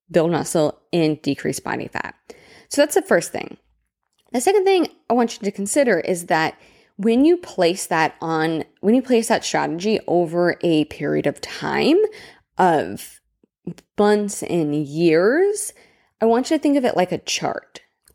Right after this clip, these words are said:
Right now, if you think the chart, and I actually have this on my Instagram, an actual image too of this, but if you think about the chart of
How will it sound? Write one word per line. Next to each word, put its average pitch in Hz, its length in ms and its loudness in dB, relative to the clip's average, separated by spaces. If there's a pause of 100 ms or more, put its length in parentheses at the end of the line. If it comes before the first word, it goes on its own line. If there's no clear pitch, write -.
Right 190 440 0
now, 170 220 0
if 185 140 0
you 269 60 2
think 302 160 2
the 226 80 2
chart, 165 600 0
and 190 120 0
I 196 140 2
actually 190 280 -2
have 160 200 -2
this 156 180 -4
on 156 160 -2
my 151 220 -4
Instagram, 160 380 -6
an - 80 -8
actual - 400 -8
image - 360 -8 (180)
too 156 280 -4
of 220 140 -2
this, 302 420 0 (720)
but 277 100 6
if 269 140 -2
you 311 60 2
think 381 140 4
about 403 200 2
the 320 80 2
chart 214 480 0
of 175 440 -2